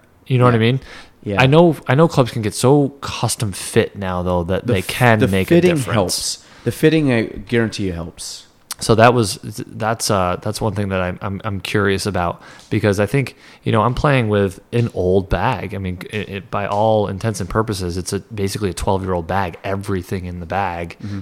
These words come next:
Speaker 1: is basically twelve years old, and, uh, by s-, these,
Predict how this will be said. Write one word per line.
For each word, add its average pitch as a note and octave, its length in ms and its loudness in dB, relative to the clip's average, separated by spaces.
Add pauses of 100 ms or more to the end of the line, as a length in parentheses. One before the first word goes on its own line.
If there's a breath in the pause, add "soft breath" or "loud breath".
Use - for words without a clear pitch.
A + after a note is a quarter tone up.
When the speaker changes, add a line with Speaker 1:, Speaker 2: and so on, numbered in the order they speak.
(160)
Speaker 1:
is F2+ 260 -6
basically F2+ 540 -6
twelve F2 300 -6
years E2 160 -8
old, G2 360 -2 (460 loud breath)
and, F2+ 260 -4
uh, E2+ 280 -4 (260)
by F2+ 280 -6 (120)
s-, - 180 -8
these, F#2 320 -6